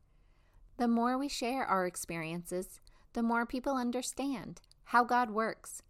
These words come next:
and how much he truly loves us. If you would be willing to share any of your experiences of how God has worked in your life, please email me at Catherine at finding true north coaching dot com.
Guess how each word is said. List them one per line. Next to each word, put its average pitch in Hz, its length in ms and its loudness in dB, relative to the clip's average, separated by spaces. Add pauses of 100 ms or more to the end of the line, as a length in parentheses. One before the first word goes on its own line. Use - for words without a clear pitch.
and 233 160 2
how 240 200 0
much 254 240 -2
he 240 120 -4
truly 220 580 -2
loves 190 300 0
us. - 280 -8 (480)
If 254 160 0
you 240 160 2
would 254 160 0
be 294 140 2
willing 220 320 0
to 240 100 -4
share 196 440 0
any 220 260 2
of 208 100 -4
your 214 220 2
experiences 175 1000 -4 (380)
of 226 120 2
how 220 140 8
God 202 260 6
has 240 220 -4
worked 190 260 -2
in 190 140 -2
your 220 180 0
life, 175 300 -2 (500)
please 247 400 -2
email 190 340 0
me 170 240 -6 (400)
at 202 240 2
Catherine 220 680 0 (340)
at 196 400 4 (360)
finding 233 680 2
true 233 280 0
north 226 320 2
coaching 202 520 -2
dot 180 320 6
com. 160 340 0